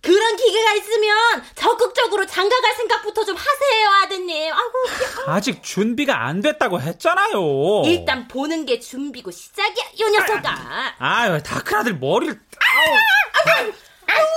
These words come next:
Speaker 1: 이놈 개새끼까지. 아유, 정말. 아유.
Speaker 2: 자기 주인을 때리는데 가만히 있는 게 이상하지 뭐.
Speaker 1: 아이고, 누가 보면 엄청 오랫동안 같이 산 줄 알겠다.
Speaker 2: <laughs> 모르죠. 이러다가 정들어서 평생 함께 살게 될지.
Speaker 1: 아이고, 또야. 아이고, 머리야. 아유,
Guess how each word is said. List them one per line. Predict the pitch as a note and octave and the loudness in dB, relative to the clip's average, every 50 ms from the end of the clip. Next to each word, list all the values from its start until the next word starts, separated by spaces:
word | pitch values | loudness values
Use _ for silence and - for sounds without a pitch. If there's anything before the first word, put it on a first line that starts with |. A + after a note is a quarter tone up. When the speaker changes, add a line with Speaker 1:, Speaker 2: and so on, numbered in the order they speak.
| D#5 A#4+ | -4 -6
Speaker 1:
이놈 | A4 B4+ C#5+ C#5 C5 G#4 - | -6 -6 -4 -2 0 0 2
개새끼까지. | - A4+ A4 C5+ C5+ B4+ G4+ - C5 G#4+ | 2 2 2 2 0 -2 0 0 2 2
아유, | A4 A4+ A#4 B4 - - D5+ D#5 C#5 C5+ - - - C#5+ D#5+ D5 D#5+ E5 E5 D5 - | 2 2 2 2 2 2 2 2 0 0 -2 0 0 2 4 4 4 4 4 2 2
정말. | A4+ A4 - - | -2 -2 -2 -2
아유. | - - A4 - - - | 0 0 0 -2 -4 -10
Speaker 2:
자기 | - - - F#3 G3 F3+ G#3+ A#3 - | -10 -6 -4 -2 -2 -2 -4 -6 -6
주인을 | - - G3 G#3+ G#3+ A3 A3 G#3+ | -4 -4 -2 0 0 0 0 0
때리는데 | A3 G#3 G#3 G#3 G3+ G#3+ G3 G#3 G#3 G#3 | 0 0 0 0 0 -2 -2 -2 -2 -4
가만히 | - - G#3 G#3 G#3+ G#3 G#3 G3+ | -4 -4 -2 0 0 0 0 -2
있는 | G3 F#3+ F#3+ G3+ F#3 | -4 -6 -4 -4 -2
게 | G#3 | -2
이상하지 | F#3 F#3 F#3+ F#3+ - G3 F3+ F#3 F#3 D3 F3 | -2 -2 -4 -4 -4 -2 0 0 0 -2 -2
뭐. | E3 E3 E3+ D#3 A#2+ F#2+ F2 | -2 -2 -2 -2 -4 -6 -6
Speaker 1:
아이고, | E2+ - D#5 C#5+ B4 - C#5 C5+ B4+ B4+ B4 B4 B4 A#4+ A4+ G4 | -2 2 2 4 4 4 4 4 4 6 6 6 4 4 2 -2
누가 | B3+ C#4 D#4+ D#4+ F4 E4+ | -6 -4 -2 0 0 0
보면 | F4 E4 D#4 E4+ | 0 -2 -2 0
엄청 | D4+ D4 E4+ F#4 F4+ E4+ - G4 E4+ E4 | 2 2 2 0 -2 -4 -2 -2 -2 0
오랫동안 | D#4+ E4+ E4+ - D#4 D#4 D4+ D4+ | -2 -2 -4 -4 -2 0 0 0
같이 | D4+ D4+ D#4 D4+ | -2 -4 -6 -6
산 | D4 E4+ D4+ C4+ | -4 -4 -4 -4
줄 | C#4+ C#4 | -2 -4
알겠다. | C#4 C4+ C4 C4 C4 - C4 B3+ C4 C4+ C4 B3+ - - A#3 C#3 | -4 -2 -4 -4 -6 -4 -4 -2 -2 -4 -6 -6 -4 -4 -4 -4
Speaker 2:
<laughs> | - - - _ | -4 -10 -18 _
모르죠. | - E3 A3+ C4 C4 G#3+ B3+ C4 C4+ C#4 C4 - _ _ _ _ - | -4 -2 -2 0 0 0 0 0 0 0 -4 -8 _ _ _ _ -8
이러다가 | C#3+ D3 D#3+ E3 D#3+ D#3+ D#3+ | -4 -4 -2 -2 -2 -4 -4
정들어서 | D3+ D3+ E3+ F3+ E3 F3 E3+ - D#3+ D#3 - | -4 -6 -6 -4 -4 -4 -4 -4 -6 -8 -8
평생 | - - - - - - B3+ C4 C4+ D#4 A3+ D3 B3 F#3+ | -8 -6 -6 -6 -6 -8 -8 -6 -4 -4 -2 -2 -2 -4
함께 | C3+ - G#3+ F#3+ D#3 G3+ F#3 | -2 -4 -6 -4 -4 -4 -2
살게 | - E3+ E3+ D#3+ E3 | -2 -2 -2 -2 -2
될지. | D3+ C#3+ - - F#3+ G#3 - _ _ | -4 -4 -4 -2 -4 -4 -4 _ _
Speaker 1:
아이고, | - - F4 D#4+ D4+ C4 B3 C#4 - | -2 0 2 2 2 0 -2 -6 -8
또야. | B3 A3+ G3+ F3+ E3+ - - - _ _ | -8 -8 -8 -8 -10 -12 -18 -20 _ _
아이고, | - - G4 G4 G#4 G#4 F4+ A#4 A4+ | 0 2 4 4 4 4 4 2 2
머리야. | D#4+ E4+ D#4+ D#4 D4 C#4+ C4+ B3+ A#3+ A3 - - | 2 2 2 0 0 2 2 2 2 0 0 -2
아유, | - G4+ E4+ | -2 -4 -4